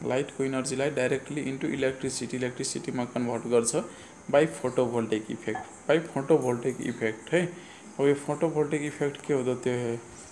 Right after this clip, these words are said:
हामी हेरौँला। सबभन्दा पहिले सोलर सेल र photovoltaic सेल भनेको के हो? एउटा इलेक्ट्रिकल डिभाइस हो जसले के गर्छ त, ए, स-, लाइटको इनर्जीलाई डाइरेक्टली कन्भर्ट गर्छ केमा त? इलेक्ट्रिसिटीमा कन्भर्ट गर्छ।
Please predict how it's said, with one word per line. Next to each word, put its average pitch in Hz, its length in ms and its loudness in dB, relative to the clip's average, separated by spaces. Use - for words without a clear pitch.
हामी 123 200 2
हेरौँला। 117 440 0
सबभन्दा 147 400 0
पहिले 147 280 2
सोलर 143 380 2
सेल 160 420 -4
र 135 280 2
photovoltaic 131 720 0
सेल 131 220 4
भनेको 135 320 -2
के 135 280 -2
हो? 113 200 0
एउटा 135 180 4
इलेक्ट्रिकल 131 500 4
डिभाइस 123 540 4
हो 269 120 0
जसले 175 380 0
के 143 200 2
गर्छ 127 240 2
त, 143 380 2
ए, 120 360 2
स-, - 280 2
लाइटको 147 440 6
इनर्जीलाई 143 600 4
डाइरेक्टली 143 1000 2
कन्भर्ट 135 380 4
गर्छ 127 280 4
केमा 131 400 2
त? 117 80 -2
इलेक्ट्रिसिटीमा 123 840 0
कन्भर्ट 110 420 0
गर्छ। 107 520 2